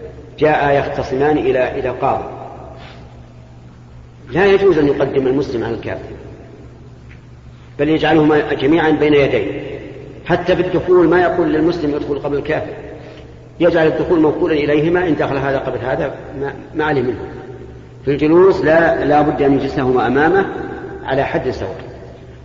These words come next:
في النظر إليهما في بسط الوجه يجب أن يكون سواء أيضا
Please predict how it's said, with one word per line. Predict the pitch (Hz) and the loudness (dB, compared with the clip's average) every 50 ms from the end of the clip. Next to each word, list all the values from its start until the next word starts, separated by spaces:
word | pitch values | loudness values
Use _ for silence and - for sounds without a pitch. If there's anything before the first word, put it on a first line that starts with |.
| - - - | -20 -20 -6
في | - - 151 | -2 2 4
النظر | 151 151 156 175 180 180 185 185 175 - | 4 6 6 6 6 6 4 4 2 2
إليهما | 160 151 156 151 139 151 160 170 175 180 - - - - - - - - - - - - - - - - - - | 4 4 4 4 4 4 4 4 4 2 0 -2 -4 -6 -6 -8 -8 -8 -10 -10 -12 -12 -14 -16 -16 -18 -8 -2
في | - 147 147 | -2 0 2
بسط | 135 165 156 - - 151 | 2 0 0 0 -2 0
الوجه | 151 156 175 175 170 - - - - - - - - 127 | 2 4 4 4 2 -2 -6 -10 -10 -10 -12 -8 -4 -2
يجب | 139 151 139 156 143 147 | 0 0 0 0 0 0
أن | 135 135 | 0 0
يكون | 127 135 135 143 139 135 | 0 0 0 0 2 2
سواء | 123 - 123 123 135 139 - 117 110 | 0 0 -2 0 0 -2 -2 -4 -6
أيضا | 110 113 98 | -6 -6 -8